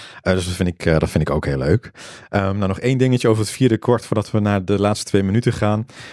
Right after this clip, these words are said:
En er zat nog echt een hele gave, ehm, reverse dunk in van, ehm, van, eh,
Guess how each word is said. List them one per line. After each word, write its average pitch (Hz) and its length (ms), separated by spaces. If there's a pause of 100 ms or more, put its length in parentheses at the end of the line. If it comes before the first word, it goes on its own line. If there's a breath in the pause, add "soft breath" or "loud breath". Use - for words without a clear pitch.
(160 loud breath)
En 92 180
er 90 60
zat 92 120
nog 92 160
echt - 180
een 95 80
hele 90 360
gave, 87 420
ehm, 82 800
reverse 90 600
dunk 92 460
in 90 360 (140)
van, 82 380
ehm, 78 440
van, 78 340
eh, 76 420